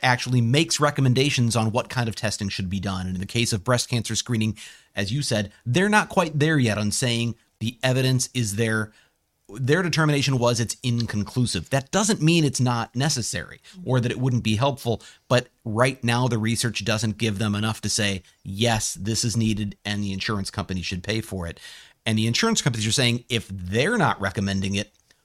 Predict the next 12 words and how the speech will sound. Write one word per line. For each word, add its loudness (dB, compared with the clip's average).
we 2
don't 2
wanna 2
pay 2
for -4
this -6
because 2
it'll 2
cost 0
all 4
of -4
you 0